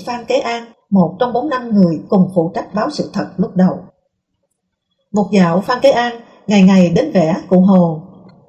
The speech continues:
Một chiều về sớm hơn, An nói: À,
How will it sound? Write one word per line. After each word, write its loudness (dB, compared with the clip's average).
Một -2
chiều 4
về 4
sớm -2
hơn, -6
An -4
nói: -6
À, 2